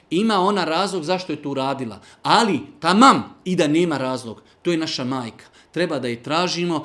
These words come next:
treba da je kontaktiramo, treba da joj činimo dobročinstvo, ako to ona dopusti. Naše je da pokušamo da je kontaktiramo, da je posjetimo,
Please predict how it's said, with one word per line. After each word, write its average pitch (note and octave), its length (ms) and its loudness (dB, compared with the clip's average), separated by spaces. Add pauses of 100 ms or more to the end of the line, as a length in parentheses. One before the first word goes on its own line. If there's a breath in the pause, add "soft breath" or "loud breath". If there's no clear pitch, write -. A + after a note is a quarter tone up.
(140)
treba D#3+ 220 0
da C3 80 -2
je B2 100 -4
kontaktiramo, E3 680 -4
treba D#3+ 240 -4
da D3 60 -2
joj C#3 100 -4
činimo E3 300 -4
dobročinstvo, F3+ 880 -2 (200 loud breath)
ako C3 260 -8
to D3 160 -2
ona F#3+ 180 0
dopusti. G3 640 0 (260 loud breath)
Naše F3 340 -2
je D#3 40 -2
da C#3+ 100 -2
pokušamo E3+ 480 -2
da D#3 80 -2
je D3 80 -4
kontaktiramo, E3 840 -2 (200 loud breath)
da C#3+ 60 0
je C#3+ 140 0
posjetimo, E3 800 0